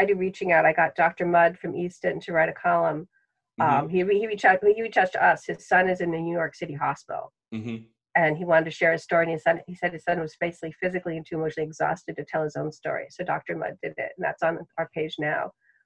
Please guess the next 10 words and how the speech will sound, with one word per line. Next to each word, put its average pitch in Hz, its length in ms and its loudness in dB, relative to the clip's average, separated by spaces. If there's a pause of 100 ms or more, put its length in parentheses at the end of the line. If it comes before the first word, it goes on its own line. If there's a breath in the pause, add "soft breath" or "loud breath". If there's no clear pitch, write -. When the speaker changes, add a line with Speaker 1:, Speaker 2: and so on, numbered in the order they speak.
(140)
Speaker 2:
Oh, 180 140 -12
Speaker 1:
Um, - 80 -12
Speaker 2:
that's 170 160 -12
a 165 40 -6
Speaker 1:
really, 175 300 0
Speaker 2:
great - 20 -12
one. 143 180 -16 (220)
Speaker 1:
really 185 240 4
good 165 220 -6 (120)
piece. - 440 -8